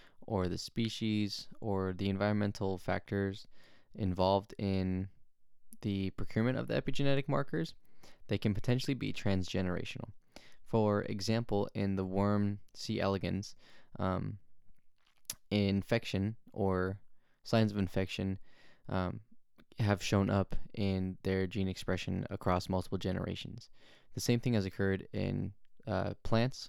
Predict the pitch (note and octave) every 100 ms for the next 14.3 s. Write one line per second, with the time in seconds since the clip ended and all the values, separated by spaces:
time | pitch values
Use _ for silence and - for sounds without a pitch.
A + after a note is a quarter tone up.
0 | - F2+ G2 F#2 F#2+ F#2+ F#2 - G2 F#2+
1 | G2 G#2+ A2 - - - - - - -
2 | - - - B2+ - D#3 C#3+ C3+ A2+ G#2
3 | - G2+ F#2+ G#2 G2 G2+ - - G2 F#2+
4 | F#2+ F#2 A2+ - G#2 - - - - -
5 | - - - - - - G#2+ G#2 A2 A#2
6 | A2 G2+ G#2+ B2+ - C3 B2 - G#2+ F#2+
7 | - A2 A2+ - - G#2 A#2+ D#3+ - -
8 | - - - - G2 F#2+ F2+ - C3 B2+
9 | C#3 C3+ C3 B2+ C3 - A#2 - A2+ -
10 | G2+ F#2+ F#2+ G2+ G2 F#2+ F#2+ - F#2 F#2+
11 | - A#2 C#3 - - - - A2+ A2 A#2
12 | A2 A2+ - A2 A2 G#2+ - G2+ G2 F#2+
13 | F#2 - A2 G#2 G2 G2 F#2+ - F#2+ G2
14 | F#2 F#2+